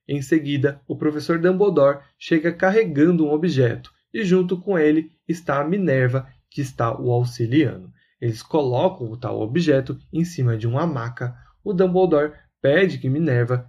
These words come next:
chame a Madame Pomfrey, que por sua vez chega perguntando o que está acontecendo. Alvo Dumbledore então explica a Madame Pomfrey que mais um ataque aconteceu em Hogwarts. Um garoto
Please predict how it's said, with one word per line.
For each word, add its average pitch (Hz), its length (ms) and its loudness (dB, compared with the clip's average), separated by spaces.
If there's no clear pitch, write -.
chame 127 340 0
a 113 60 0
Madame 110 420 -6
Pomfrey, 123 600 -2
que 254 140 -2
por 175 220 2
sua 185 240 2
vez 151 300 -2
chega 156 460 0
perguntando 165 640 -2
o - 20 -8
que 202 120 -8
está 151 300 -6
acontecendo. 143 920 -2
Alvo 185 340 2
Dumbledore 170 600 2
então 151 180 0
explica 165 520 0
a - 20 -2
Madame 139 340 -2
Pomfrey 147 580 -2
que 226 160 -6
mais 190 400 2
um 185 140 0
ataque 160 400 0
aconteceu 151 680 -2
em 160 140 -6
Hogwarts. 120 800 -2
Um 120 140 0
garoto 160 500 2